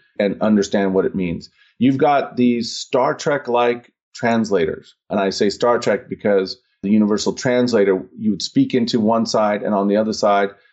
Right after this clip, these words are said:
the language of your choice would come out, and you could understand that language in reverse. That exists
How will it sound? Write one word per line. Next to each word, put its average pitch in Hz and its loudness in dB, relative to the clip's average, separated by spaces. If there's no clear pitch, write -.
the 95 0
language 113 -2
of 98 0
your 98 2
choice 104 0
would 95 -2
come 101 -4
out, 95 -2
and 95 -2
you 98 0
could 95 -4
understand 104 0
that 95 0
language 92 -2
in 92 0
reverse. 87 0
That 147 2
exists 123 0